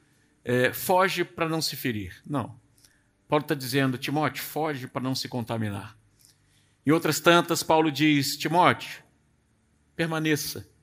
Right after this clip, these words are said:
guarde." Ele está dizendo: "Timóteo, se revista, se revista para a luta. Se prepare para a luta, porque as lutas virão, porque as perseguições virão." Esses, eles são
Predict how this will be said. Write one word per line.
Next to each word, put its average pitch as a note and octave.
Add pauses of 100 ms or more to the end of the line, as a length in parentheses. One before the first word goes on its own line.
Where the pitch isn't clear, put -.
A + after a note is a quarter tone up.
guarde." C3 (1500)
Ele -
está C#3+
dizendo: C3
"Timóteo, C#3
se D3
revista, B2+
se C3
revista C3
para D3
a C#3
luta. A2+ (340)
Se -
prepare C#3+
para D3
a -
luta, A2+ (760)
porque B2
as A#2
lutas B2+
virão, G#2
porque -
as A#2
perseguições A#2
virão." G#2+ (1600)
Esses, D3+
eles C#3
são C#3